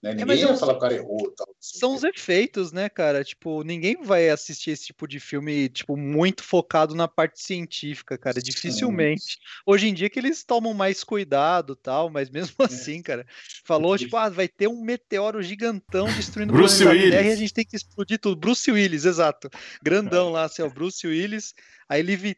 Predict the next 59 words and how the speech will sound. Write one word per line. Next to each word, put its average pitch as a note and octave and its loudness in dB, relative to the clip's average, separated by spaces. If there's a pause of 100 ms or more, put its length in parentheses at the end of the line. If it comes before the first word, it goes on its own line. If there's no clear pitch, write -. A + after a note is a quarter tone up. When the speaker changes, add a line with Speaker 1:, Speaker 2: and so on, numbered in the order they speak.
Speaker 2:
Tyler, G#3 2
né, A3 -6
e D3+ -8
que - -20
tava D#3+ -2
também, E3 -6 (280)
era D3+ 0
queridinha, D#3 -2 (160)
já D3+ -4
tinha E3 -4
feito F3 -4
alguns E3 -6
filmes E3+ -2
já, D3+ 2
se - -8
eu - -8
não D#3 -8
me D3+ -8
engano. D#3+ -2
Ou E3+ 2
foi G3 0
o - -18
primeiro F3 -2
filme D#3 -10
dela, C3+ 4
Speaker 3:
Não, A2+ 6
Speaker 2:
a D3+ 6
Speaker 3:
já - 4
Speaker 2:
Dani D3 0
Speaker 3:
tinha C3+ 2
Speaker 2:
ali, C3+ -2
Speaker 3:
feito, C#3+ -2
Speaker 2:
não F3 -4
Speaker 3:
já F3 -2
Speaker 2:
lembro. C3+ 0
Speaker 3:
tinha A#2 -6
feito. G2 -10 (280)
Speaker 2:
Já F3 2
tinha, G#3 0
né? G3+ -2 (840)
Speaker 3:
Até - 0
com - -8
o E3 -6
Bertolucci E3 4
ela B2 0
fez - -12
filme. B2 -12
Speaker 1:
A - -2
bomba G#3 4
Speaker 2:
Antes, B2+ 2
Speaker 1:
lá, D#3+ 4
né? F3 -2 (120)
Speaker 2:
antes, G#3 -2
antes C4+ -2
do C4+ -6
Senhor C4 -6
dos B3 -14
Anéis, F#3+ -2
hein? F#3+ -8